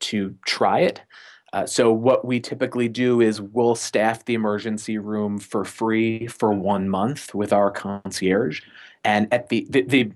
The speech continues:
staff in the emergency room doesn't have to do anything. And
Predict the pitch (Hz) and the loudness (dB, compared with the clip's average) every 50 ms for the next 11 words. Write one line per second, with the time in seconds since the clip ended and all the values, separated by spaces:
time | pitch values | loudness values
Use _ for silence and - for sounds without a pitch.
0 | _ - - - - 139 143 151 151 147 127 123 120 117 117 113 120 117 117 131 | _ -14 -8 -2 0 0 0 0 0 -2 -2 -2 0 0 0 0 0 -2 -2 0
1 | 117 117 110 107 117 110 113 104 107 104 - - 95 107 107 101 98 101 101 95 | 0 0 0 0 -2 -2 -2 -4 -8 -8 -10 -12 -8 -6 -4 -4 -2 -4 -4 -4
2 | - 98 90 80 85 110 113 - - - - _ _ - 113 110 104 98 | -6 -6 -6 -6 -8 -10 -12 -14 -18 -20 -20 _ _ -2 0 0 0 0